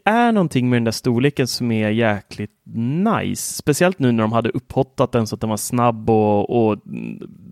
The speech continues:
och så. Men den ser ju fortfarande gammal ut i och med att Apple har kört samma design på den sedan den kom. Men en sån med lite större skärm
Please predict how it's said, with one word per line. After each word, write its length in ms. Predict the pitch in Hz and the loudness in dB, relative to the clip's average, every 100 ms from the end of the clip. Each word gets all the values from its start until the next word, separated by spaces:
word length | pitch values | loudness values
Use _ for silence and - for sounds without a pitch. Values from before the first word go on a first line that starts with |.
| - | -12
och 160 | 143 | -8
så. 200 | 131 113 - - - - - | -2 -2 -4 -16 -20 -20 -2
Men 380 | 139 139 139 - 147 - | 2 4 2 -2 -12 -16
den 180 | - 147 | -4 -2
ser 120 | 139 | 0
ju 160 | 151 143 | 2 2
fortfarande 320 | 127 117 113 | 0 -2 -2
gammal 360 | 107 110 110 110 | 0 0 0 -2
ut 180 | 101 107 | -2 -2
i 120 | 107 | 0
och 40 | |
med 80 | 104 | 0
att 120 | - | 0
Apple 300 | 104 - 98 | -2 -2 -4
har 140 | 104 98 | -2 -2
kört 360 | - 92 - | -4 -4 -6
samma 340 | - 101 90 82 | -6 -4 -2 -4
design 360 | - - 98 | -6 -6 -6
på 140 | - 92 | -6 -8
den 140 | 95 | -6
sedan 200 | - 92 | -8 -6
den 200 | 90 107 - _ _ | -8 -10 -16 _ _
kom. 280 | 107 - - _ _ _ - - - _ _ _ _ _ _ _ _ _ _ | -6 -6 -12 _ _ _ -20 -20 -20 _ _ _ _ _ _ _ _ _ _
Men 240 | 151 156 160 _ - | 0 0 -2 _ -2
en 180 | 156 | 0
sån 640 | 147 - 202 143 147 175 185 - _ _ _ | 0 2 2 2 0 -4 -6 -8 _ _ _
med 180 | 147 139 | -2 0
lite 460 | 165 202 196 - | -2 -2 -2 -2
större 300 | 185 175 151 | 0 2 2
skärm 640 | 147 135 123 123 135 160 | 0 0 2 2 0 -4